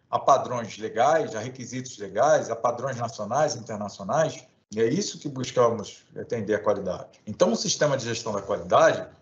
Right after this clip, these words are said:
é, de modo a garantir que produtos e serviços de uma agência reguladora, quem tá dizendo isso não é a O M S, através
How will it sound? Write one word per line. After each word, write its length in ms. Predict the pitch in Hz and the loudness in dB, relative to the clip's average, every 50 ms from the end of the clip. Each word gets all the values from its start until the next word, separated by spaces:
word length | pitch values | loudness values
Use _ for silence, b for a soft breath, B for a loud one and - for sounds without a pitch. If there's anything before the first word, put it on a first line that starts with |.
| _ _ _ _ _ _ _ - | _ _ _ _ _ _ _ -8
é, 360 | 110 107 107 110 110 110 107 | -6 -2 0 0 2 2 2
de 100 | 104 113 | 0 0
modo 260 | 131 123 135 135 139 131 | 2 6 6 8 8 8
a 40 | |
garantir 360 | 123 127 135 127 117 113 - 151 | 8 6 6 4 4 0 -6 -12
que 100 | - - | -12 -8
produtos 460 | - 180 165 131 120 123 120 - - | -2 -2 -2 -2 -2 -6 -10 -10 -12
e 20 | - | -10
serviços 600 | - 117 98 92 - 113 156 180 - - - - - | -8 -6 -6 -6 -6 -4 -2 -2 -2 -4 -8 -14 -10
de 100 | - 143 | -6 -2
uma 160 | 156 160 143 | 2 4 4
agência 420 | 120 98 98 110 110 107 - 107 | 4 4 2 -2 -4 -4 -4 -6
reguladora, 560 | 92 90 92 90 90 - - 139 160 143 107 - | -8 -8 -8 -8 -8 -4 0 2 4 4 4 2
quem 160 | - 123 120 | -4 -8 -6
tá 140 | - 117 113 | -4 -2 -2
dizendo 460 | 104 104 98 107 104 101 98 98 104 | -2 -4 -6 -6 -6 -6 -6 -6 -2
isso 300 | 135 156 147 147 - 120 | -2 -2 -2 -2 -4 -4
não 360 | 117 123 131 135 131 123 - | -2 0 0 2 2 0 2
é 180 | 110 110 117 117 | 4 6 8 8
a 140 | 110 107 | 8 8
O 160 | 104 104 104 101 | 8 6 6 6
M 240 | 104 104 101 95 | 4 2 0 -2
S, 320 | 95 110 139 156 147 - 120 | 0 2 2 2 2 0 -2
através 560 | 101 98 104 98 92 104 113 110 107 - - | -6 -4 -4 -2 0 2 0 0 0 -4 -8